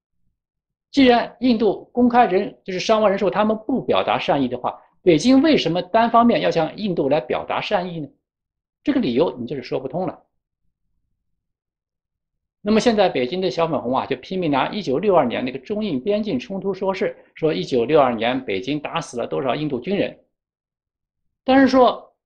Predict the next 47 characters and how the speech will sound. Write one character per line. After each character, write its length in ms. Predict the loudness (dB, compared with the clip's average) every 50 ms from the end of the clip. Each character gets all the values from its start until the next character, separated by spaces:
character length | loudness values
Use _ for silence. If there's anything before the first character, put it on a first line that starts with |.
| _ 0
一 120 | 2 2
九 240 | 2 2 0 0 0
六 160 | 2 4 4
二 100 | 4 4
年 200 | 4 0 -2 -2
解 160 | -2 -4 -2
放 180 | -2 -2 -4 -2
军 140 | -4 -4 -4
占 240 | -2 -4 -4 -2
上 200 | -4 -4 -4 -4
风， 240 | -4 -6 -8 -8 -6 _
不 100 | 0 0
等 160 | 2 2 2
于 100 | 0 -2
这 240 | 0 0 0 0 0
次 320 | -2 -4 -6 -6 -6 -6 -10 _ _ _ _ _ _ _ _
二 180 | 2 2 2 2
零 180 | 2 -2 -2
二 120 | -2 -2 0
零 120 | 0 0
年 280 | 0 -2 -2 -4 -6 -10
也 240 | -8 -4 -2 -2 -2
能 180 | 0 0 0 2
占 220 | 2 0 -2 -2
上 180 | -4 -10 -10 -12
风。 100 | -14 -16 -18 _ _ _ _ _ _ _ _ _ _ _ _ _ _ _ _ _ _ _ _ _ _ _ _ _ _ _ _ _ _ _ _ _
所 140 | -2 2 2
以 80 | 4 4
呢， 160 | 4 4 4
用 420 | 4 4 4 4 2 0 -8 -8 _
一 120 | 2 2 2
九 280 | 2 0 -2 -2 0
六 180 | 2 4 4 6
二 80 | 6
年 180 | 4 2 0 -2
解 140 | -2 -4 -6
放 100 | -6 -4
军 140 | -4 -2 -2
的 80 | -2
胜 180 | -2 -2 -2 -2
利 120 | -2 -2 0
来 140 | 0 0
证 200 | 2 2 2 2
明 160 | 2 2 0 0
这 140 | 0 0
一 60 | 0 -2
次 260 | -2 -4 -6 -6